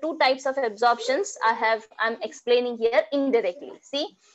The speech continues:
whenever the transition happens, the glass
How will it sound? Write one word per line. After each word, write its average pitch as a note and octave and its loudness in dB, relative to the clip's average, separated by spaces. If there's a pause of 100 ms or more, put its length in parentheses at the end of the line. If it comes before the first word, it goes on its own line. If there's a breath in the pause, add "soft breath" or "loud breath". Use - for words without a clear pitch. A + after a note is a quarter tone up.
(140 soft breath)
whenever B3 2
the A3 4
transition C#4 0
happens, C#4 -2
the A3+ -4
glass B3+ 4